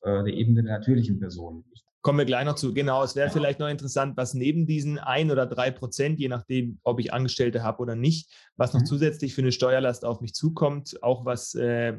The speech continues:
Speaker 2: Einkünfte aus dem Ausland anbelangt. Können Sie dazu noch was sagen?
Speaker 1: Also die, die Unternehmen bezahlen natürlich diese, diese Mikrounternehmenssteuer als Alternative zur Körperschaftsteuer.
Speaker 2: Mhm.
Speaker 1: Zusätzlich, äh, gibt es keine Gewerbesteuer, wie man sie in Deutschland kennen würde.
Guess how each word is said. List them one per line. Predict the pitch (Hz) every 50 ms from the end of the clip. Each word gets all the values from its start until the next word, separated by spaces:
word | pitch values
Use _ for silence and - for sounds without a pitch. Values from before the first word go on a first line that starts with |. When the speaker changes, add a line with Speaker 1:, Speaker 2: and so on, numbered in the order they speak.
| -
Speaker 2:
Einkünfte | - 110 117 135 127 - 147 135 131 - - 120
aus | 113 120 117
dem | - 113 95
Ausland | 113 143 156 160 165 160 151 -
anbelangt. | 90 139 151 151 147 135 135 139 143 147 - _
Können | - 127 123
Sie | 117 120
dazu | 104 110 107 110 - - 156
noch | 156 151
was | 160 160
sagen? | - 139 131 139 151 175 202 - _ _ _ _ _ _ _ _ _ _ _ _ _ _ _ _ _ _ _ _
Speaker 1:
Also | - 113 110 117 110 107 110 107 107 104 101
die, | 104 104 104 104 104 101 101 95 90 - 95 95 95
die | 104 104 104 104 104
Unternehmen | 104 110 113 117 110 104 98 104 120 143 170 175 175 175 170 160 147
bezahlen | 139 - - 131 120 120 127 135 135 139 139 139 135 131 123 117 - -
natürlich | 117 113 - - 123 120 123 120 - -
diese, | 110 110 107 104 107 104 98 95 92 - 101
diese | 104 104 101 98 98 95 95 95 90 90 - -
Mikrounternehmenssteuer | 92 117 143 - 151 156 165 160 160 156 156 156 156 160 156 - - 143 139 151 156 156 151 -
als | - 110 - - -
Alternative | - 107 - 113 110 107 113 110 104
zur | - - -
Körperschaftsteuer. | - - - - 131 - - 156 156 156 - - 156 151 156 165 175 180 185 185 - - _ -
Speaker 2:
Mhm. | 131 120 123 147 165 160
Speaker 1:
Zusätzlich, | - - 131 139 127 160 156 160 - 151 147 151 151 151 - - - - - 127
äh, | 127 127 131 127
gibt | 113 123 117 - - -
es | - 113 104 - - - - - _ -
keine | - 117 113 131 135 135 123
Gewerbesteuer, | 120 104 95 101 110 107 113 110 - 104 90 90 90
wie | 92
man | 92 90
sie | - 87
in | 87
Deutschland | 90 90 - - 156 160 160 156
kennen | 165 170 175 170
würde. | 165 165 175 185 202 208 208 -